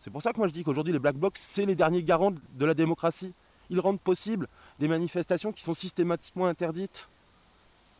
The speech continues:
Et très clairement, c'est ce qui s'est passé sur notre territoire, il n'y a plus aucune ambiguïté.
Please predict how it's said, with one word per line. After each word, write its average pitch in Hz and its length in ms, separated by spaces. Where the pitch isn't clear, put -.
Et 147 80
très 160 180
clairement, 170 260
c'est 147 140
ce - 60
qui 143 100
s'est 135 120
passé 165 280
sur 131 120
notre 123 140
territoire, 131 420
il 196 40
n'y 117 60
a 98 40
plus - 160
aucune 214 260
ambiguïté. 170 540